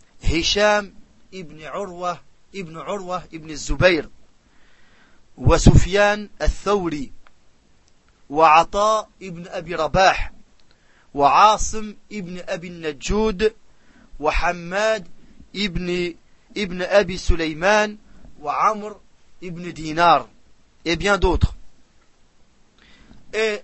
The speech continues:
parmi ces grands élèves, il y a les deux grands élèves qui sont connus. Hein, lorsqu'on dit les, les deux amis, les deux compagnons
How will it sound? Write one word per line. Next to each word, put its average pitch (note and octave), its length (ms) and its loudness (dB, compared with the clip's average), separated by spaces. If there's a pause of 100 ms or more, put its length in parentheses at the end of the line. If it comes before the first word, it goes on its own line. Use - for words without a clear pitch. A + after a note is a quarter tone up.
(120)
parmi G#3+ 340 -6
ces - 240 2
grands F#3+ 280 -4
élèves, G3+ 680 -2 (680)
il D#3 160 -6
y F3+ 120 -2
a F3+ 260 0
les D#3 200 -8
deux G3 200 -4
grands F3 220 -8
élèves E3+ 400 -4
qui D#3+ 100 -16
sont D#3 180 -12
connus. F#3 400 -6 (460)
Hein, D3 200 -10
lorsqu'on D3 340 -14
dit D#3 160 -16
les, C#3+ 180 -14
les C#3+ 160 -14
deux E3+ 300 -10
amis, F3 280 -10
les D3+ 120 -14
deux F#3 180 -6
compagnons F3 640 -8